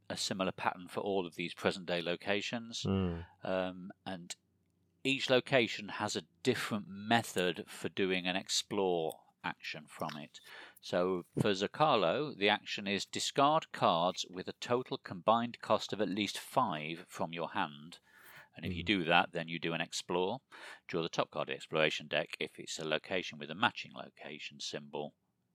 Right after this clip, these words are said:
Speaker 1: Place it on top of this location, taking its place. And then you transfer to that new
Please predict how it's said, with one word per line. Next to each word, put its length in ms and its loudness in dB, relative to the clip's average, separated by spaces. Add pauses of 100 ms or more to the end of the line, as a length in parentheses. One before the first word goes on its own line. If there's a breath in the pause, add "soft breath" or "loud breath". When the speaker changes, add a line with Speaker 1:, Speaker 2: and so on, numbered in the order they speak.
(120)
Speaker 1:
Place 280 -8
it 100 -16
on 180 -12
top 380 -2
of 180 -6
this 240 -4
location, 640 -6 (120)
taking 320 -12
its 140 -10
place. 420 -4 (380 loud breath)
And 100 -6
then 100 -4
you 140 -8
transfer 640 -2
to 280 -6
that 200 -4
new 500 -10